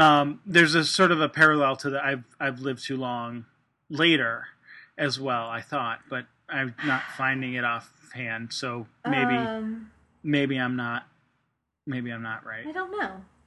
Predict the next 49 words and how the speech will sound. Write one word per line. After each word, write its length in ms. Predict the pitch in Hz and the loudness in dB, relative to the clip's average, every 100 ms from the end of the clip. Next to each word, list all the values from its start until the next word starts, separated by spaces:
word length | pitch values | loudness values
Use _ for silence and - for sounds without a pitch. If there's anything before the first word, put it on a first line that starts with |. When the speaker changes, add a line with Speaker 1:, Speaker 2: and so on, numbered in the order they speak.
| _ | _
Speaker 1:
Um, 420 | 175 151 147 139 - _ _ - - _ _ _ _ - | 6 8 8 4 -8 _ _ -20 -20 _ _ _ _ -6
okay. 240 | 208 147 120 _ - | -2 -2 -2 _ 0
Anyway. 260 | 214 190 - | 6 8 8
Speaker 2:
Well, 180 | 117 - - | 4 -4 -4
no, 360 | 320 370 262 - | 4 6 4 4
earlier, 520 | 339 415 440 359 254 | 2 2 0 0 -2
maybe 220 | 262 302 | -2 -2
you're 100 | 320 302 | -4 -6
thinking 260 | 269 254 | -6 -8
of 60 | 214 | -8
this. 260 | 214 - - - | -10 -12 -10 -4
Earlier 360 | 277 311 302 | -2 0 -2
in 100 | 262 | -2
the 120 | 240 | -4
episode, 540 | 208 208 208 - 208 190 | -4 -8 -10 -8 -8 -8
he 140 | 226 | -12
talks 400 | 208 226 202 - | -8 -4 -4 -4
about, 520 | 208 196 185 180 - _ _ _ _ _ | -8 -6 -4 -6 -10 _ _ _ _ _
"Sometimes 460 | - 240 226 214 202 | -6 -4 -4 -6 -6
I 60 | |
think 260 | 190 185 175 | -10 -12 -12
a 40 | 180 | -14
Time 320 | - 180 175 | -10 -10 -10
Lord 200 | 170 165 | -16 -16
lives 240 | 160 - | -18 -18
too 220 | - 175 | -18 -14
long." 360 | 170 156 - 214 _ _ _ - - - - | -14 -14 -16 -20 _ _ _ -20 -16 -6 6
Speaker 1:
Oh, 220 | 190 170 | 8 10
maybe 280 | 170 185 180 | 10 10 10
that's 300 | 156 147 - | 10 8 4
it. 180 | 120 - | -4 0
Speaker 2:
It's 80 | 254 | 6
Speaker 1:
That 160 | 165 | 8
could 160 | 311 - | 8 6
be 80 | - | 4
Speaker 2:
definitely 300 | 269 - 240 | 2 2 2
Speaker 1:
it. 80 | 226 | 0
Speaker 2:
a 20 | |
callback 440 | 269 254 220 190 | 0 2 0 -2
to, 120 | 233 | -8
'cause 280 | 226 320 269 | -6 -4 -4
it's 180 | 294 - | -6 -4
like 200 | 285 262 | -4 -4
he's 260 | 269 254 - | -6 -6 -6
said 280 | 269 262 226 | -4 -4 -4
that, 240 | 170 214 | -10 -6
you 120 | 240 | -6
know, 140 | 233 214 | -6 -8
he, 340 | 262 254 | -8 -10